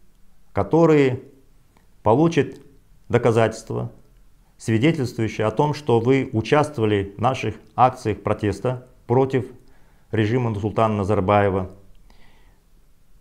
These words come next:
Подтверждение принимается в виде фотографий, видео, различных протоколов,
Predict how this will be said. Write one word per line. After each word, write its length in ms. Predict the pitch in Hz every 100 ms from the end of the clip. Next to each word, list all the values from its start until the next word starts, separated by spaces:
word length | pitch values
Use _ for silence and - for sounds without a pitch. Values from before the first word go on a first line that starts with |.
| -
Подтверждение 640 | - 120 127 127 170 170 139
принимается 600 | 127 131 135 127 - 107
в 40 |
виде 200 | 165 131
фотографий, 840 | 127 127 110 107 104 - 95 92 85 - _ -
видео, 720 | 101 143 127 98 95 90 -
различных 480 | - 110 135 139 135
протоколов, 720 | 127 127 123 120 107 95 85